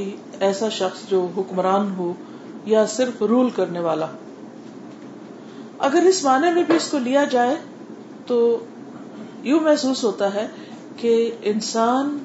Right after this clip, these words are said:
باقی تمام مخلوقات پر ایک طرح سے رول کرتا ہے، لیکن حقیقت یہ ہے کہ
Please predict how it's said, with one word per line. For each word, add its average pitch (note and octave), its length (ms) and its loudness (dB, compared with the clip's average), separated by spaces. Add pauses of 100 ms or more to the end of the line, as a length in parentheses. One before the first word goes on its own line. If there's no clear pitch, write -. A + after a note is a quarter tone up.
(160)
باقی D4+ 360 2
تمام C#4 400 4
مخلوقات G#3+ 680 2
پر A#3+ 200 4
ایک F#3+ 140 2
طرح F#3 240 2
سے C#4 120 0
رول C4 200 2
کرتا - 360 -2
ہے، - 60 -16 (1600)
لیکن E4+ 280 4 (540)
حقیقت F4+ 440 4
یہ D4+ 160 2
ہے E4 120 2
کہ D4+ 80 -4